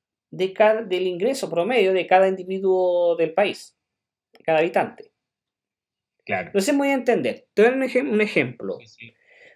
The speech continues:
Speaker 1: Pues tenemos un país A, un ejemplo, un país A, que tiene un pib, supongamos, de, eh, cien millones de dólares, ¿ya?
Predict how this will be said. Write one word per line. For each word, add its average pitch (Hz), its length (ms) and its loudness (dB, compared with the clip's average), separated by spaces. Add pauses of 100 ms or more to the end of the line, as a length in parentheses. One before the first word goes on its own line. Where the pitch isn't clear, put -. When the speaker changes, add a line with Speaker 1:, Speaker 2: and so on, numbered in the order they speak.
(120)
Speaker 1:
Pues 196 160 -4
tenemos 285 260 4
un 294 160 -2
país 294 400 2
A, 226 400 0 (220)
un 269 220 -14
ejemplo, 175 520 -2
un 151 100 -10
país - 300 -4
A, 92 240 -14 (420)
que 214 140 -4
tiene 269 220 -2
un 262 180 -4
pib, 320 380 -2 (120)
supongamos, 247 720 -2
de, 214 360 4
eh, 180 260 0
cien 262 460 -4
millones 240 480 0
de 208 100 -2
dólares, 120 600 -6 (640)
¿ya? 139 320 -10